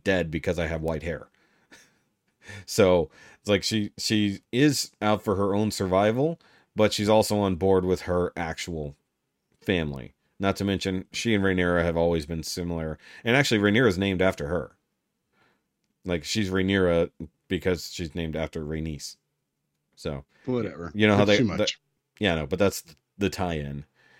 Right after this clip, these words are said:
Speaker 1: you know. So it's like everybody has variations of other people's names, if not direct relations, you know. All right, so, uh, let's
Speaker 2: Right.
Speaker 1: wrap up with Andor real quick.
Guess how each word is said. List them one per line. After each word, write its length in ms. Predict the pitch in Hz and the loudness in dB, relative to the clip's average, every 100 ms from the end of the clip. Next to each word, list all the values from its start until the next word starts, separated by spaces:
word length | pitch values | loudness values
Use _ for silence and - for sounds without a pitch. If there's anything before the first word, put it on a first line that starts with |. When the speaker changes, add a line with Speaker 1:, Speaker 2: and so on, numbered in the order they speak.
| _ - | _ -10
Speaker 1:
you 120 | 78 | -8
know. 260 | 71 67 - _ - | -6 -10 -14 _ -8
So 100 | 87 | -6
it's 120 | 80 | -2
like 140 | 87 76 | -4 -4
everybody 440 | 110 110 113 104 98 | -2 2 4 6 6
has 180 | 98 90 | 4 2
variations 720 | 98 98 95 95 92 98 92 | 2 2 4 2 2 -2 0
of 180 | 92 85 - - | 0 0 -6 0
other 220 | 95 92 | 2 2
people's 320 | 95 90 87 | 0 -2 -2
names, 260 | 90 92 80 - | 0 -2 -2 -2
if 180 | 90 | -2
not 220 | 95 87 73 | 0 -4 -4
direct 340 | 78 82 80 _ | -6 -6 -8 _
relations, 580 | 85 82 82 - 90 95 - - - - _ | -6 -4 -4 -4 -8 -10 -16 -20 -20 -20 _
you 120 | - 87 | -6 -4
know. 220 | 82 78 _ _ _ _ _ _ _ _ _ _ _ _ - | -4 -6 _ _ _ _ _ _ _ _ _ _ _ _ -2
All 80 | 104 | 0
right, 160 | 95 | 0
so, 300 | - 104 104 - | 2 2 2 0
uh, 160 | 110 | 0
let's 180 | 110 127 | 2 2
Speaker 2:
Right. 80 | 151 | 2
Speaker 1:
wrap 100 | 139 | 2
up 120 | 135 117 | 0 2
with 160 | 107 - | 0 0
Andor 420 | 104 98 90 82 | 0 2 2 0
real 200 | 78 82 | 0 -4
quick. 420 | - 90 82 - | -4 -6 -6 -10